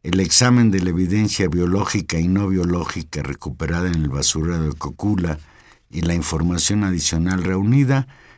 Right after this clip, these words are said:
no respalda la hipótesis de que hubo un fuego de la magnitud requerida y de la duración informada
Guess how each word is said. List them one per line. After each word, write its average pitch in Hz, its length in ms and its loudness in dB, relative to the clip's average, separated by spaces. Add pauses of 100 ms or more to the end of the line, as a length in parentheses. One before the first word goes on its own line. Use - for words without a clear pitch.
(120)
no 113 180 4
respalda 104 760 0
la 82 100 2
hipótesis 87 800 -2
de 80 160 -2
que 98 180 0
hubo 101 100 0
un 101 140 0
fuego 92 460 -2
de 85 80 -2
la 76 120 -2
magnitud 80 600 0
requerida 80 760 -2 (460)
y 90 100 -6
de 82 160 0
la 80 220 2
duración 82 800 0
informada 82 800 2